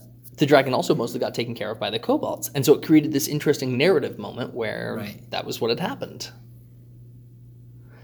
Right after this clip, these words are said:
Speaker 1: What else would you do to
Speaker 2: I don't know. As far as, again,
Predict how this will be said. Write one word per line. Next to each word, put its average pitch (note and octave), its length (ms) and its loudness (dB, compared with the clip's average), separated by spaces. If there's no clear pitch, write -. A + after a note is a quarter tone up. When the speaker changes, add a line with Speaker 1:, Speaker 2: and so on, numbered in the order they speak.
Speaker 1:
What D#3 140 8
else G3 140 6
would C#3+ 160 -2
you C#3+ 120 -2
do B2+ 160 0
to A#2 200 -2
Speaker 2:
I F#3 120 -2
don't A#3 120 0
know. G#3+ 200 0
As A#2 120 -4
far G#3 200 -4
as, - 340 -6
again, C3 420 -8